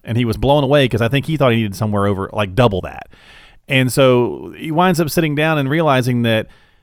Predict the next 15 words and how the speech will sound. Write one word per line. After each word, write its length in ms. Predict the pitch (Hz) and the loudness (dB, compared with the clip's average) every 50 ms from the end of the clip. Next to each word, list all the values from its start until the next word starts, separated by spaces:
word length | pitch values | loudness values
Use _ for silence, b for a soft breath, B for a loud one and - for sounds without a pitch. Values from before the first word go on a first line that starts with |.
| b b - - | b b -20 -18
you 240 | - 107 123 147 139 | -6 -2 0 0 2
can, 140 | - 143 | 2 0
he 160 | 143 139 165 165 | 2 2 2 4
could 140 | 170 165 | 4 4
actually 240 | 156 180 170 - 160 | 2 2 2 0 -2
retire 320 | 127 127 - 147 151 147 110 | -2 0 2 2 2 2 2
if 100 | 131 - | 0 -2
he 100 | 131 117 | -2 -2
wanted 400 | 107 101 123 175 202 156 120 107 | 0 2 4 4 4 4 2 0
to 200 | - 113 101 101 | 0 0 0 0
because 400 | 104 120 120 - 127 113 107 101 | 0 -2 -2 0 0 -2 -2 -2
the 140 | - 117 113 | -6 -6 -2
thirty-eight 400 | - 147 156 151 139 147 147 131 | 0 0 2 2 0 0 -2 -2
he 140 | 135 135 123 | -2 -2 -2
had 320 | 135 135 139 131 117 127 | 0 0 -2 -2 -4 -8